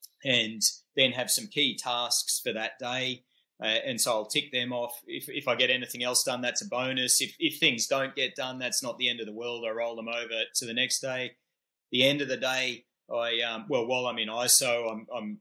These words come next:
connecting with my family. You know, that's some time to make a point of FaceTiming my, my little team and talking to the kids and, and my wife. And,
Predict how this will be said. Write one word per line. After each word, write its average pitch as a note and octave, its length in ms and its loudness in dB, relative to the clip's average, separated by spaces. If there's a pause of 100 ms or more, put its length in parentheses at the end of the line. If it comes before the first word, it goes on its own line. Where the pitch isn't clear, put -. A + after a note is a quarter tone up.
connecting B2+ 380 2
with G#2+ 140 -8
my G2+ 80 -6
family. C#3 420 0
You B2 140 -4
know, A#2 100 -8
that's A#2+ 240 2
some A2 120 -2
time A#2 300 -2
to A#2 80 -10
make A2+ 220 -4
a G#2 40 -18
point A#2 300 -6
of G#2 160 -6
FaceTiming A#2 680 0
my, A#2+ 280 -8
my A#2 120 -8
little A2+ 260 -4
team C3+ 420 0 (340)
and A2 300 -2
talking B2 340 -2
to A2+ 120 -4
the G2+ 80 -8
kids B2 340 0
and, G#2+ 260 -8
and A2 160 -8
my G2+ 140 -6
wife. D#3 380 2
And, A2+ 200 -6